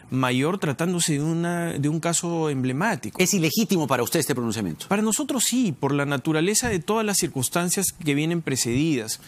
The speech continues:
Speaker 1: y porque para nosotros lo contributivo a la transparencia habría sido que sea otro fiscal supremo el que se encargue de emitir un pronunciamiento.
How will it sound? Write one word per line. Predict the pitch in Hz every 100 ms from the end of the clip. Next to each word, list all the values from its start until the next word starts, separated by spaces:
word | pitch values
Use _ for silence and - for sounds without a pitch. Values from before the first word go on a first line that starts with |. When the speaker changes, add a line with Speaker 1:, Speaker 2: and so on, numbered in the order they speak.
| - - -
Speaker 1:
y | 160
porque | 165 156
para | 147 143
nosotros | 143 131 214 196 208
lo | 196
contributivo | 151 139 131 131 127 202 202
a |
la | 165 135
transparencia | 131 - 135 160 165 151
habría | 147 170
sido | 165 180 165 170 233 - - -
que | 147
sea | 196 190
otro | 220 277 233
fiscal | 180 151 190
supremo | 185 196 175 170 202
el | 220
que | 214
se | 156
encargue | 123 151 160
de |
emitir | 139 117 151
un | 156
pronunciamiento. | 147 147 139 156 190 285 151 107